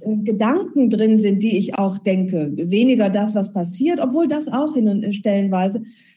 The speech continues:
Aber so, so dass, ähm, mein, es ist natürlich mein Humor, es ist mein, mein Sprachton, es ist die Art zu denken. Und, äh, ich hab, wurde neulich gefragt,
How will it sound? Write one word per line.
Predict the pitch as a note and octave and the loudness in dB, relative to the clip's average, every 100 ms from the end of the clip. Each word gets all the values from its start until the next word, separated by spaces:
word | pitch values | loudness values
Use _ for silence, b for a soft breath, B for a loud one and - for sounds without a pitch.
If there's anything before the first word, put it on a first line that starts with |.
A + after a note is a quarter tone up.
| B _ | B _
Aber | A3+ A#3 | -2 0
so, | A#3 A#3+ A3+ A3+ | 2 2 2 0
so | A#3+ | -2
dass, | A3+ A#3+ - | 0 -2 -2
ähm, | - - A3 A3 G#3+ G#3+ G3 F#3 - - | -6 -2 0 2 2 2 0 -6 -14 -10
mein, | F#3+ - C4 C4+ B3+ | -8 -2 0 2 0
es | B3 | 0
ist | C#4 | 0
natürlich | C#4+ C4 B3+ | 0 0 2
mein | B3+ B3+ | 2 2
Humor, | C#4+ A#3 G#3 G#3 | 4 4 4 2
es | G3+ G#3+ | 0 -2
ist | G#3+ | -2
mein, | A#3+ A3 A3 A3 G#3+ - | 0 2 2 0 -2 -10
mein | - G#3+ G#3+ G#3 G#3 G#3 | -6 -2 0 0 0 0
Sprachton, | G3+ - G#3+ G#3+ A3 - - A3 G#3 G#3 G3+ B B B B B _ _ _ - - - - | -2 -4 0 0 0 -4 -2 2 4 2 0 B B B B B _ _ _ -20 -20 -20 -12
es | A3 | -6
ist | - B3+ | -4 -2
die | C4+ | -2
Art | - G#3+ G#3+ | 0 -2 -2
zu | B3+ | -2
denken. | G#3 G3 G3+ G3 G#3 G3 F#3+ - | 0 0 0 0 0 0 -2 -4
Und, | - G#3+ G#3 G#3+ - - | -2 2 2 0 -4 -6
äh, | G#3 G3+ F#3+ | 0 0 0
ich | F#3+ | 0
hab, | B3+ A#3+ - | 0 0 0
wurde | B3 B3+ | 0 2
neulich | A#3 A3 C#4 D#4+ D4+ | 2 2 2 0 -4
gefragt, | B3 C4+ A#3+ C4 | -6 -2 -2 -2